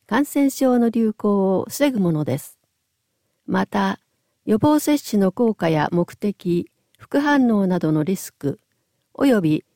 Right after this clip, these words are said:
予防接種健康被害救済制度などを理解して接種してください。出生届時にお渡しした冊子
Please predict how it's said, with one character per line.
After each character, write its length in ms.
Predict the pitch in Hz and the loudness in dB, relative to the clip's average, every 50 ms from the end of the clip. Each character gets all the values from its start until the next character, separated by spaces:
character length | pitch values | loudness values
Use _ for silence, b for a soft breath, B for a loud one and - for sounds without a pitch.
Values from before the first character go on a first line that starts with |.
| _ _ | _ _
予 140 | 190 214 | -2 0
防 200 | 220 294 294 285 | 2 2 0 0
接 220 | 262 - 247 247 240 | 0 0 -2 -2 -2
種 380 | - - - 160 160 - - - | -4 -6 -4 -2 -2 -2 -2 -4
健 240 | - 247 277 285 277 | -4 -2 0 -2 -2
康 220 | - 269 262 269 | 0 0 0 0
被 160 | 240 226 233 220 | 0 0 -2 0
害 240 | 196 170 156 139 | 0 0 0 0
救 240 | - - 208 254 277 | -2 -4 -4 -4 -4
済 280 | 269 - 294 277 269 262 | -4 -4 -4 -2 -2 -2
制 260 | - 285 269 262 240 | -2 -2 -2 -2 0
度 100 | 214 196 | -2 -2
な 140 | 185 180 180 | -2 -2 -2
ど 140 | 175 160 151 | -2 -2 -2
を 60 | 151 | -2
理 140 | 151 196 - | -2 -4 -4
解 240 | - 226 190 170 | -4 -4 -4 -4
し 160 | 165 - - - | -6 -10 -14 -8
て 260 | - 147 123 - - _ _ _ _ _ _ | -4 -4 -4 -4 -6 _ _ _ _ _ _
接 200 | _ - 233 240 | _ -4 -2 -2
種 240 | 233 - - - 139 | -2 -4 -6 -10 -10
し 100 | - - | -8 -8
て 140 | - 180 180 | -8 -6 -6
く 80 | 175 | -4
だ 140 | 165 165 165 | -4 -6 -6
さ 200 | - - - 165 | -6 -6 -4 -4
い。 180 | 151 127 - - _ _ _ _ _ _ _ _ _ _ _ _ _ _ _ _ _ _ _ _ _ _ | -4 -4 -6 -10 _ _ _ _ _ _ _ _ _ _ _ _ _ _ _ _ _ _ _ _ _ _
出 220 | - - 220 214 208 | -6 -2 -2 -2 -2
生 320 | - - 311 311 285 294 | -2 0 2 2 2 2
届 380 | - 262 254 254 - 254 240 220 | 2 2 2 2 2 2 0 0
時 160 | - 170 165 | 0 0 0
に 200 | 156 143 147 - - | 2 2 0 0 0
お 80 | 190 | 0
渡 240 | 196 226 - 226 214 | 0 0 0 -2 -4
し 120 | - - | -6 -8
し 140 | 190 - - | -12 -12 -8
た 140 | - 185 170 | -6 -6 -6
冊 260 | - 170 165 165 - | -4 -6 -6 -8 -8
子 280 | - - - - - | -12 -14 -12 -12 -14